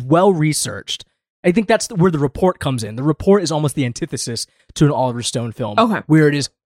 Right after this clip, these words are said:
Speaker 1: pure reporting and going
Speaker 2: Yeah.
Speaker 1: full in on it. And then the sort
Speaker 2: There's,
Speaker 1: of like
Speaker 2: like,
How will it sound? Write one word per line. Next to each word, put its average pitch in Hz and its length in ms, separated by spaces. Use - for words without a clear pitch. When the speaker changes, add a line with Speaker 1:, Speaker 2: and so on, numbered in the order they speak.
Speaker 1:
pure 262 320
reporting 135 580
and 160 160
going 226 100
Speaker 2:
Yeah. 202 200
Speaker 1:
full 254 440
in 156 100
on 123 160
it. 123 180
And 160 180
then 156 340
the 151 300
sort - 180
Speaker 2:
There's, 262 120
Speaker 1:
of - 120
like - 0
Speaker 2:
like, - 260